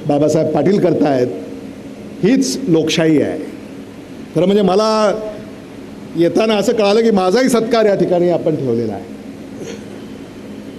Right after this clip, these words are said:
मग मी विचारात पडलो की माझा सत्कार कशासाठी ठेवला. मग मला लक्षात आलं की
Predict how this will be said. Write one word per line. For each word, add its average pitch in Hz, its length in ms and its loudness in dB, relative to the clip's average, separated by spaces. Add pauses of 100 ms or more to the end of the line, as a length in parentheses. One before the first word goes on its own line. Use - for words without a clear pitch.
(2750)
मग 190 100 2
मी 233 140 6
विचारात 247 480 4
पडलो 196 220 4
की 180 120 2
माझा 190 340 2
सत्कार 247 340 2
कशासाठी 185 360 2
ठेवला. 123 260 -2 (2500)
मग 226 100 0
मला 226 220 4
लक्षात 233 320 4
आलं 170 220 4
की 180 600 6